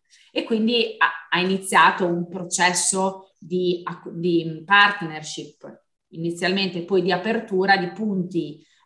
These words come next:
eh, strategici all'estero, dove ancora oggi i nostri uffici esteri fanno vendita e dopovendita. Parallelamente a questo percorso di internazionalizzazione, l'altra intuizione fu quella di,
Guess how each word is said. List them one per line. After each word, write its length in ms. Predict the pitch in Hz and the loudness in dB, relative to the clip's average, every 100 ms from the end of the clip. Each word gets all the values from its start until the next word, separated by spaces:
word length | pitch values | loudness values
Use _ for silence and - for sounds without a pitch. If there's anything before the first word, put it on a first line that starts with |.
| - | -10
eh, 360 | 160 156 151 | -6 -4 -4
strategici 960 | 151 - 175 170 220 202 165 - - 151 | -6 -6 -6 0 4 4 2 -4 -6 -4
all'estero, 680 | 165 208 202 160 - - 202 | -2 2 4 4 2 -4 -4
dove 680 | 180 190 180 196 214 214 - | 0 0 0 -2 -2 -4 -8
ancora 600 | 185 185 240 240 208 185 | -2 0 4 6 8 8
oggi 580 | 180 175 175 214 233 - _ _ _ _ _ _ | 6 0 -4 -4 -4 -10 _ _ _ _ _ _
i 120 | - 170 | 0 0
nostri 340 | 170 - 185 | 2 -2 -6
uffici 320 | 175 185 - | -6 -4 0
esteri 640 | 196 180 - 214 214 - - _ _ _ _ _ _ _ | 2 0 0 -4 -4 -8 -18 _ _ _ _ _ _ _
fanno 680 | - 202 196 170 151 151 - | 2 4 4 2 -4 -6 -6
vendita 880 | 196 226 196 185 196 214 208 - - | 4 4 4 0 -2 4 4 4 0
e 120 | 190 | -2
dopovendita. 960 | 185 180 170 151 151 151 - 147 170 _ _ _ _ _ _ _ | -2 -2 -2 -2 -2 -10 -12 -16 -18 _ _ _ _ _ _ _
Parallelamente 800 | 277 277 254 233 214 208 262 220 | 4 6 8 8 6 6 2 -2
a 60 | 180 | -6
questo 380 | 220 214 175 _ _ | -6 -8 -10 _ _
percorso 640 | - 170 - 214 214 - | -8 -8 -4 -4 -2 -4
di 100 | 175 | 0
internazionalizzazione, 1300 | 190 170 165 170 196 190 190 262 269 - 220 226 240 | -2 -2 -8 -8 -8 -8 -8 -8 -8 0 2 2 2
l'altra 680 | 214 208 185 165 165 165 - | 8 8 6 -2 -4 -4 -6
intuizione 1160 | 190 175 190 190 - 196 180 185 202 214 - _ | -10 -4 -4 -4 -4 -2 0 -2 -2 -4 -14 _
fu 220 | - 262 | -14 -10
quella 380 | - 214 208 226 | 0 2 4 2
di, 460 | 190 208 190 170 | 2 0 0 -2